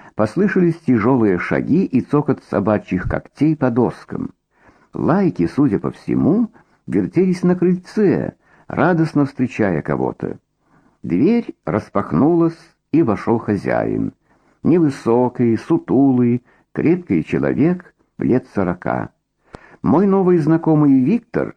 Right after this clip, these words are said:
молча сел к столу, налил чаю и начал намазывать на хлеб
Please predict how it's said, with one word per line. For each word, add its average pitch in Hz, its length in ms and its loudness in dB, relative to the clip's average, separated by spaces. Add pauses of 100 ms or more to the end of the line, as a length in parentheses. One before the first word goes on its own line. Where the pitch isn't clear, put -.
(180)
молча 131 480 2
сел 90 260 0
к 90 80 -14
столу, 147 560 0 (560)
налил 190 400 0
чаю 104 680 0 (180)
и 127 100 2
начал 175 360 2
намазывать 139 600 2
на 123 140 2
хлеб 185 320 0